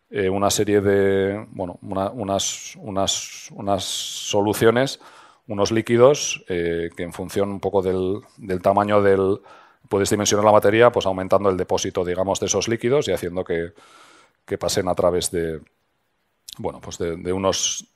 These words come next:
<clears throat> de unos elementos, de unas pilas, de las cuales se est-, se, se extraen la, las baterías, ¿no? Y luego existen otros conceptos, pues, como por ejemplo este concepto de una empresa que es una spin-off de la, de la universidad, de la U P M, de la Politécnica de Madrid,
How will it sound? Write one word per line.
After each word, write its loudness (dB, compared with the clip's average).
<clears throat> 2
de -4
unos 0
elementos, 2
de -2
unas 0
pilas, 4
de -4
las -4
cuales -4
se -4
est-, -12
se, -10
se -8
extraen -4
la, -8
las -8
baterías, -8
¿no? -10
Y -4
luego 8
existen 4
otros 6
conceptos, 4
pues, -6
como 0
por 2
ejemplo 0
este 4
concepto 2
de 4
una 4
empresa 2
que 2
es 0
una -2
spin-off -2
de 0
la, 0
de -2
la 0
universidad, 0
de -6
la 4
U 2
P 2
M, 2
de 4
la 2
Politécnica -2
de 4
Madrid, 2